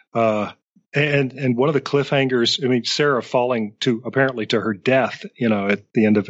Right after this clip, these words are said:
episode two, that's a great cliffhanger. One of the cliffhangers in Deadly Assassin has this guy holding the doctor's head under the water,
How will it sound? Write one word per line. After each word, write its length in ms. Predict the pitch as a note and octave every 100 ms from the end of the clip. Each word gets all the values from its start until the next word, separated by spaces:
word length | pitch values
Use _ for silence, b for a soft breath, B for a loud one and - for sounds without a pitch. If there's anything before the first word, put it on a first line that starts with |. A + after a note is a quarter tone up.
| -
episode 380 | G#2+ - - F#2+
two, 120 | D3
that's 200 | C#3 E3+
a 40 | A#2+
great 260 | A#2+ G#2+
cliffhanger. 480 | - F3+ A#2+ G2 F#2 B B B B
One 160 | - G#3
of 60 |
the 100 | E3+
cliffhangers 560 | B2 D#3 D3 D3 B2 A#2
in 60 | A#2+
Deadly 300 | C3+ B2+ G#2+
Assassin 420 | G#2 F3+ F3+ A2+
has 240 | A2+ A2+
this 140 | A2 G#2
guy 220 | B2 B2
holding 400 | A#2+ C3 C3+ A2
the 100 | G2+
doctor's 420 | B2 C3 - F#2+
head 320 | - E3 D3
under 180 | A2+ B2+
the 100 | F#2+
water, 460 | F#2 G#2 D3 E2+